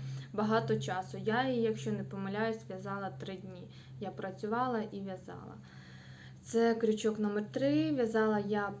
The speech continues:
по безкоштовному майстер-класу у Ютубі. І якщо ви шукали, ілі ціка-, ну, якщо ви взагалі цікавились, як її зв'язати, то я думаю, що ви бачили це,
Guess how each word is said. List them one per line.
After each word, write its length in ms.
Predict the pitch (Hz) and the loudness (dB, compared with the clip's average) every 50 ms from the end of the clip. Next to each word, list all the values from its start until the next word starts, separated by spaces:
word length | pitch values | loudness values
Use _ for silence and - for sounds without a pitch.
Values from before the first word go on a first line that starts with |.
| - | -4
по 600 | - 208 208 214 208 208 202 202 202 202 202 196 196 | 0 2 4 6 6 6 6 4 4 2 2 0 0
безкоштовному 840 | 208 202 202 - - 214 - - - 214 202 202 202 202 196 196 196 | -2 -4 -4 -6 -8 -10 -8 -2 -2 0 0 0 0 -2 -2 0 0
майстер-класу 1000 | 196 196 190 196 196 - - - 190 202 - - 214 196 196 196 - - - 196 185 190 - - - | 0 0 0 -2 -2 -4 -6 -8 -8 -8 -4 -2 -2 0 0 -2 -6 -10 -8 -8 -6 -6 -8 -8 -8
у 640 | - 196 196 196 196 196 196 196 190 190 190 190 185 190 190 196 196 - - | -8 -8 -6 -6 -6 -6 -6 -6 -6 -8 -8 -10 -10 -8 -8 -8 -8 -6 -6
Ютубі. 800 | 208 208 208 220 214 214 - 269 277 294 285 285 269 262 247 - - | -2 2 4 2 2 2 0 0 2 2 4 4 4 2 0 -2 -4
І 300 | - 202 202 208 208 208 | -4 -2 0 2 2 4
якщо 440 | 208 202 202 202 - - 220 214 208 | 4 2 0 -2 -4 -2 -2 0 0
ви 360 | 208 202 208 202 208 202 202 | 0 -2 -2 0 0 0 -2
шукали, 680 | 202 202 - - - - 208 196 202 214 226 240 254 247 | -2 -6 -10 -10 -8 -4 -2 0 0 2 0 0 0 -2
ілі 260 | 226 - 202 196 202 | -2 -2 -2 -2 -2
ціка-, 360 | 202 - - - - - - - 214 | -4 -4 -10 -12 -12 -12 -8 -4 0
ну, 320 | 214 226 240 233 208 196 190 | 2 4 4 4 2 0 -2
якщо 340 | 196 196 196 - - 208 | -4 -4 -4 -4 -4 -4
ви 80 | 202 202 | -2 -4
взагалі 360 | 196 202 196 196 208 208 208 | -6 -6 -6 -2 0 0 0
цікавились, 680 | 208 - 220 220 - 190 208 226 247 262 262 254 254 - - - - - - - - | 0 -4 -6 -4 -2 -2 -2 0 -2 -2 -2 -4 -4 -8 -14 -18 -18 -18 -16 -4 0
як 300 | 208 208 208 208 - - | 2 2 2 0 -2 -4
її 180 | 208 202 202 | -6 -6 -6
зв'язати, 540 | 196 196 196 196 190 196 214 220 254 285 277 - - | -6 -6 -6 -6 -2 0 0 0 0 0 -2 -4 -2
то 320 | - 202 202 208 208 208 | 0 2 4 4 4 4
я 420 | 208 202 208 208 214 220 226 226 214 214 | 4 2 2 2 2 2 2 0 0 2
думаю, 400 | 214 214 214 208 208 202 196 196 | 2 4 4 4 2 0 -4 -8
що 240 | - - - 208 | -8 -8 -8 -6
ви 200 | 196 202 214 208 202 - - - - - - - - - - - - - | -2 -2 -2 -2 -2 -4 -12 -18 -20 -20 -20 -20 -20 -20 -20 -20 -14 -2
бачили 500 | - 202 208 208 208 - 220 196 190 190 185 - | 4 4 4 4 4 2 -2 -2 -2 -4 -6 -8
це, 360 | - - 196 190 185 185 | -6 -4 -2 -2 -2 -2